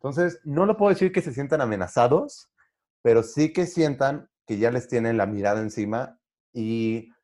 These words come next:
como todo, siento que va a haber un final del camino y esto va a volverse algo más fuerte de lo que es hoy en día, porque hoy nada más se platica, hoy nada más se les citan a los líderes a que platiquen, a que expongan sus puntos de vista y sus,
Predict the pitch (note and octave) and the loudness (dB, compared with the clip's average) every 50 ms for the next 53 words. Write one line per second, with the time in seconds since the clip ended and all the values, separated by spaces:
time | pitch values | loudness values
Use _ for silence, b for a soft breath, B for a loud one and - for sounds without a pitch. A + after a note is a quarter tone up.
0 | _ _ _ _ _ _ _ _ _ _ _ _ _ - C3+ C3 C3 B2+ B2+ - | _ _ _ _ _ _ _ _ _ _ _ _ _ -4 0 0 0 2 4 4
1 | D#3+ F3 F3+ F#3 F#3+ F#3+ F#3 - - _ _ _ _ _ - - C#3 C#3+ C3+ D#3+ | 4 6 6 4 4 2 2 -2 -6 _ _ _ _ _ -10 -8 -6 -4 -2 0
2 | - C3 A#2 A#2 B2 B2+ B2 B2 B2 A#2+ - B2 A#2 A#2 A#2 A#2+ A#2+ A#2+ A2+ A#2 | 2 4 4 4 4 4 4 4 2 2 0 0 2 4 4 4 2 0 0 -2
3 | A2+ F#2+ G2 G#2+ G#2+ A2 A#2 B2 C#3+ - - _ _ _ _ - G#2+ A2 A2+ A2 | -2 0 0 0 0 2 0 0 -2 -4 -10 _ _ _ _ -2 2 2 2 2
4 | - D3 B2+ A2+ A2 G#2+ G#2+ G#2+ A2 G#2+ G#2+ - - _ _ _ - F#2+ F#2 F#2+ | 2 2 4 6 6 6 6 6 6 4 2 0 -6 _ _ _ -6 -4 0 0
5 | F#2+ F#2 F2+ G2 F#2+ - - G#2+ G2 G2 F2+ G2 G2 G2 F#2+ F#2 F2+ F2+ E2+ E2 | 0 0 0 -2 -4 -2 0 0 0 0 0 0 0 2 2 2 0 -2 -4 -8
6 | - _ _ _ _ _ _ _ _ _ - F#2 G#2 A2 A2 - - A#2+ A2+ A2 | -14 _ _ _ _ _ _ _ _ _ -6 -4 -2 -2 -2 -2 0 2 2 2
7 | A2 - A#2+ A#2 A2+ F#2+ F2 - - F#2+ F#2+ F#2 - - F#2+ F#2 F#2 F#2+ G#2 A#2 | 2 0 0 0 0 -2 -4 -6 -6 -6 -6 -6 -8 -8 -10 -8 -6 -4 -4 -4
8 | - C3 G#2+ - G#2+ G#2 B B B B B B B B _ - A#2+ B2 C3 D3 | -6 -6 -6 -4 -6 -6 B B B B B B B B _ -2 -2 0 0 0
9 | D3 B2+ A#2 B2 B2 - C3+ - - G#2 F#2+ - B2+ A#2 - - A#2+ A#2 A#2+ A#2+ | 0 0 0 -2 -4 -4 -8 -6 -6 -6 -6 -6 -8 -4 0 0 2 2 0 0
10 | B2 B2+ A2+ A2 A2+ A2 - A2 G#2 G#2 F#2+ - A2+ - B2 A2+ G2+ F#2+ F#2+ F#2+ | -2 -4 -4 -4 -4 -6 -6 -8 -8 -8 -8 -10 -8 -8 -6 -6 -4 -4 -4 -4
11 | F2+ G#2 A2+ G#2+ A2 G#2 G2+ - F#2 - G2 - F#2 F2 - A2 F#2+ - A#2 A2+ | -4 -4 -4 -2 -2 -4 -6 -8 -12 -16 -12 -12 -12 -12 -12 -14 -10 -8 -6 -6
12 | A#2 A#2 - - F#2 F2+ - F2+ F2+ F2+ F2+ F2 E2+ - _ _ - A2+ A#2 A#2+ | -6 -8 -10 -12 -14 -12 -10 -8 -8 -6 -6 -8 -10 -12 _ _ 2 2 4 4
13 | A#2+ A2+ A#2 G2 F2+ _ A#2 A2+ G2+ A2 G2 F#2+ F#2 G2 G#2 G2 - G#2+ G2+ F#2 | 0 0 -2 -6 -8 _ -6 -4 -4 -4 -4 -4 -4 -4 -4 -2 0 0 0 0
14 | - - F2+ E2+ - - _ | -2 -6 -10 -12 -12 -16 _